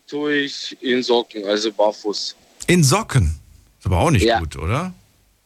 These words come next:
Speaker 1: Hm. Ich find's jetzt, äh, für mich angenehmer und das andere, der L K W bleibt halt da sauber. Weil wenn ich ständig irgendwo mit den Schuhen, äh, rumlatsche und dann mit den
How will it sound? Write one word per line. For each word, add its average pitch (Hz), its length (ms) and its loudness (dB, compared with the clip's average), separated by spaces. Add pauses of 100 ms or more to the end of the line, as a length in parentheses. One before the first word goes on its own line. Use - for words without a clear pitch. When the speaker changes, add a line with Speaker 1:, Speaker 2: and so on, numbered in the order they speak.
(640)
Speaker 1:
Hm. 160 340 2 (580)
Ich 160 280 0
find's 190 320 -2
jetzt, 175 520 -2
äh, 165 180 -2
für 170 160 -12
mich 170 260 -4
angenehmer 175 760 0 (560)
und 147 480 0
das 147 160 -8
andere, 139 420 -2
der 131 340 2
L 135 100 0
K 147 120 -2
W 135 120 2
bleibt 127 320 -2
halt 113 200 -2
da 104 140 -2
sauber. 95 420 -6 (240)
Weil 117 220 2
wenn 143 160 2
ich 147 160 -2
ständig 147 360 -2
irgendwo 151 300 0
mit 143 220 -4
den 139 80 -6
Schuhen, 156 460 2
äh, 143 80 2
rumlatsche 151 760 -2
und 147 140 -8
dann 139 160 -2
mit 143 220 -6
den 143 120 -14